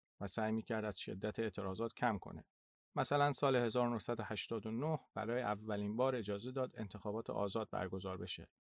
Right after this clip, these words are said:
و نتیجه این انتخابات هم روی کار آمدن دولتی بود که یه سری چهره‌های اسلامگرا هم در اون عضویت داشتن.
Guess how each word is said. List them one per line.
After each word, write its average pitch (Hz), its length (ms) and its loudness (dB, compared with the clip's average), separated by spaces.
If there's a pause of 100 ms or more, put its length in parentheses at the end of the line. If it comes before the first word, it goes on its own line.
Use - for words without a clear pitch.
(340)
و 120 180 8
نتیجه 120 400 0
این 123 200 0
انتخابات 113 640 -2
هم 127 180 2
روی 104 180 0
کار 107 200 -4
آمدن 107 380 0
دولتی 113 500 -2
بود 123 240 -6 (140)
که 120 120 -2
یه 110 280 2
سری 110 300 -2
چهره‌های 101 520 -4
اسلامگرا 101 640 -2
هم 117 200 -2
در 104 140 -2
اون 104 160 -2
عضویت 98 460 -4
داشتن. 110 360 -8